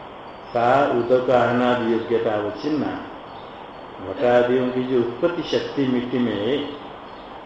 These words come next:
ये उत्पत्ति शक्ति है धर्म का, उदक आहरणादि योग्यता अवच्छिन्ना, वो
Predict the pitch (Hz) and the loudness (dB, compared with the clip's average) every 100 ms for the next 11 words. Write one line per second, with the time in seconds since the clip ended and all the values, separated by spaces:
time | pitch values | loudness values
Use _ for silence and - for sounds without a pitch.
0 | 110 123 113 120 135 143 - 117 - - | 2 4 4 0 -2 -2 -4 -4 -4 -2
1 | 123 135 135 110 107 95 90 92 - - | 0 2 2 0 -4 -4 -8 -12 -14 -14
2 | - - - - - - - - - 120 | -14 -16 -16 -16 -16 -16 -16 -16 -2 0
3 | 117 110 120 120 120 - 123 110 98 113 | 2 0 4 4 4 0 2 2 2 -2
4 | 113 113 110 127 117 110 - 117 113 110 | -2 0 0 -2 0 -2 0 -2 0 0
5 | 101 127 139 156 135 95 - - - - | 0 -2 -2 -4 -4 -4 -8 -12 -14 -16
6 | - - - - - 107 | -16 -16 -16 -14 -8 -8